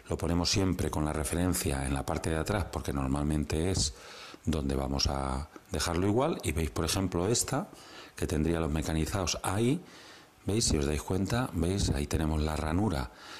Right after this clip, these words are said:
de la trasera y también la ajustamos junto, justo al tope para que luego ajuste perfectamente. Ahí tenemos una pieza para hacer alargos más grandes o más pequeños. Vamos a poner tacos de madera,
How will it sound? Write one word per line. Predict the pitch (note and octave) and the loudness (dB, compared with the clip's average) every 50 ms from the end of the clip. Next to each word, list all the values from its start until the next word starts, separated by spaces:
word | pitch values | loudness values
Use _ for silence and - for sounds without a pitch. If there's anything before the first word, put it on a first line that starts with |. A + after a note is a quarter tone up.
| - - - | -16 -8 -2
de | E2+ D#2+ D#2 | 0 0 0
la | E2 E2+ | 0 0
trasera | - F#2+ G2 - - B2 B2 C3 D3 - - - | 0 0 2 2 2 2 2 2 0 0 -2 -2
y | - | -4
también | E2+ - E2+ F2 F#2 F2+ | -2 0 2 2 2 2
la | F#2 F2 | 2 2
ajustamos | - - F#2 - - A2 A2 A2 A#2+ B2+ - - - | 2 0 0 0 2 0 2 2 2 2 2 0 -2
junto, | - - - G#2 G2 G#2 G2+ G2 - - A2 - - | -2 -4 -2 2 2 4 2 2 2 2 0 0 0
justo | - - B2 A2 - - A2 G2+ | 2 2 4 4 4 2 0 0
al | G2+ F#2+ | 0 0
tope | - A#2+ B2 B2 - C3+ C#3+ - - - - - - - - - - - | 2 0 0 0 0 -2 -2 -2 -6 -12 -16 -16 -14 -14 -16 -16 -14 -6
para | - A2 A2+ A2+ G#2+ | -2 0 0 0 0
que | - A2+ | 0 2
luego | G#2 G#2+ A2 A2 G#2+ A2 A#2+ - - | 2 4 4 4 4 4 2 2 0
ajuste | G#2+ - - - G2+ - - - | -2 -2 0 0 0 2 0 0
perfectamente. | - - D#2 - E2+ - - - - B1+ B1+ - - - - | 0 0 0 0 -2 -2 -2 -2 -2 -2 -4 -2 -2 -2 -2
Ahí | - D#2+ - | 0 -2 0
tenemos | - D#2+ D#2+ E2 F2 F#2 F#2+ F#2+ F#2+ - | 0 2 2 2 4 2 2 2 0 0
una | - - F2 F2 F2+ | 0 2 2 2 2
pieza | G#2+ G#2+ G#2 - B2+ B2+ | 2 2 2 2 0 0
para | - F2 D2+ D2 | 0 -2 -2 0
hacer | - - E2 D#2+ D2+ - - - - - - - - - - | 0 0 2 0 0 -2 -2 -4 -10 -18 -18 -18 -12 -8 -4
alargos | F2 E2 F2+ G2+ G2+ G#2+ G2+ A2+ A#2+ C3 B2 - - | -2 0 0 0 0 0 2 2 2 2 0 0 0
más | D#2+ E2+ D#2+ D#2 | 0 0 0 0
grandes | F2+ F#2+ F#2 G2 G2+ F#2 - | 0 0 0 2 2 2 2
o | D2+ | 2
más | D2+ D2 - | 2 0 0
pequeños. | - - - - C2+ - - - - - - - - - - - - - - - - - | 0 -2 -2 -4 -4 -6 -6 -10 -14 -16 -18 -18 -16 -14 -12 -12 -12 -12 -14 -14 -8 -2
Vamos | C#3+ D3+ E3 D3 | 0 2 2 2
a | C#3 | 2
poner | - A#2+ G2+ F#2 E2+ D#2+ - | 2 2 2 2 2 0 -2
tacos | - C3 B2+ - B2+ G#2+ | -2 -2 -2 0 0 0
de | G#2 G2+ | 2 2
madera, | G2 G2+ A#2 B2+ C3+ D#3 F3+ G3 | 2 2 2 2 2 0 0 -2